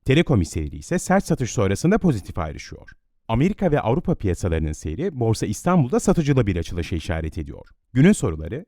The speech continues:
demir çelik ve çimento hisselerinde satış devam edecek mi ve banka hisselerindeki alış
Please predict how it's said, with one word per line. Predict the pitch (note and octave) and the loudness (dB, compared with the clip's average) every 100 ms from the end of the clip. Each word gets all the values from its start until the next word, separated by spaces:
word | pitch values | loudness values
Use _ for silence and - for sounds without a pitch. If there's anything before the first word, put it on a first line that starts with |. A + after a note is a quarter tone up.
| _ | _
demir | A#2+ C#3+ | 4 6
çelik | D3 F#3+ A3 | 6 0 0
ve | E3+ | 0
çimento | - C#3 E3+ F#3 | 2 2 2 2
hisselerinde | A#2+ - E2 E2 A2 G3+ | -2 -2 -4 -2 -2 0
satış | E3+ A3+ - | 0 -2 2
devam | D#3 C3+ A2+ | 4 6 6
edecek | F#2+ E2 E2+ - | 4 0 -6 -4
mi | F#2 D#3+ - - | -6 -6 -6 -4
ve | E2+ | 2
banka | B2 F#3 A#2 | 4 4 2
hisselerindeki | - E2 D#2 D#2+ D#2 - | 0 -4 0 -2 -2 -6
alış | D#2+ D#3 - | -4 -4 -4